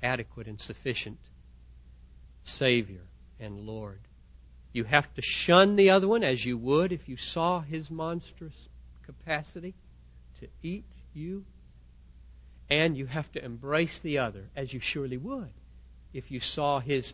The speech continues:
power to save and his beauty in all his armor. So, the blood of Christ cleanses people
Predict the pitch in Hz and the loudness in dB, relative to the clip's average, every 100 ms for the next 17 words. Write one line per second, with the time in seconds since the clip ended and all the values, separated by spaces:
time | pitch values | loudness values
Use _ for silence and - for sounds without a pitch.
0 | - 151 147 135 123 - - 131 120 98 | -12 -4 -2 -2 -6 -12 -4 -2 -2 -6
1 | 107 101 101 107 101 - - - - - | -10 -12 -12 -12 -12 -18 -20 -20 -20 -20
2 | - 101 113 123 98 92 - - - - | -20 -8 0 0 0 -10 -20 -20 -20 -20
3 | - - - - 110 107 113 107 110 104 | -20 -20 -20 -10 -8 -4 -4 -6 -6 -6
4 | - - 101 98 95 98 - - - - | -6 -12 -10 -10 -10 -16 -20 -20 -20 -20
5 | - - - - - - - - - 160 | -20 -20 -20 -20 -20 -20 -20 -12 0 2
6 | 147 139 - - - - - - - - | 2 0 -6 -20 -20 -20 -20 -20 -20 -20
7 | - - 120 117 120 147 180 202 - - | -20 -18 -14 -10 2 6 6 6 -4 -4
8 | 131 123 123 - - - - - - - | -2 0 -2 -10 -14 -20 -20 -20 -20 -20
9 | - - - - 190 214 196 127 113 107 | -20 -20 -14 4 8 8 8 2 -4 -4
10 | - - - - 139 - 131 131 | -8 -10 -16 -2 -2 -2 -6 -6